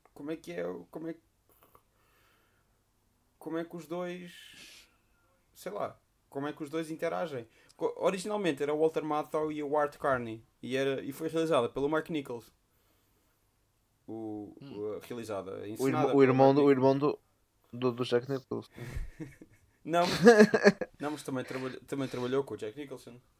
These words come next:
Speaker 1: No,
Speaker 3: Quantos, quantos
Speaker 1: no Carnal Knowledge, o grande Carnal Knowledge.
Speaker 3: Olha,
Speaker 1: Ok.
Speaker 3: o, o, o Odd, o Odd Couple, há o Odd Couple dois, pelos vistos, de no-, noventa e oito.
Speaker 1: Que é o Electric Boogaloo.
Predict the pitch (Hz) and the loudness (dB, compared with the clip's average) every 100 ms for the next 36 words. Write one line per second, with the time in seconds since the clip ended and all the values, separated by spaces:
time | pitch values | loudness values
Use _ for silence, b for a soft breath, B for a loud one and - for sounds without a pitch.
0 | _ _ _ 107 110 107 202 180 - 226 | _ _ _ -6 2 8 8 8 6 6
1 | 190 - 175 180 196 180 170 185 185 131 | 6 4 4 6 6 4 4 2 2 -2
2 | 120 143 139 135 135 135 131 135 135 147 | 0 2 2 -2 -2 0 -2 -2 -2 -4
3 | - _ 139 - 180 160 160 151 147 117 | -8 _ -2 6 10 10 10 6 4 0
4 | - - 131 - _ _ 117 139 147 127 | -8 -14 -14 -14 _ _ -4 6 6 6
5 | _ 143 139 131 160 156 156 139 139 143 | _ 0 2 4 4 4 6 8 10 8
6 | 131 143 - 127 123 151 208 - - _ | 6 0 0 0 4 4 4 -2 -16 _
7 | 143 123 120 143 - - 175 139 120 123 | -2 -2 -2 -4 -8 -14 -2 -2 0 -4
8 | 120 120 117 117 113 131 180 185 - 139 | -2 -4 -4 -2 -2 -2 -8 -14 -8 -4
9 | 135 131 143 143 147 - 135 139 139 156 | -2 0 -2 -2 -4 -6 -2 0 0 -4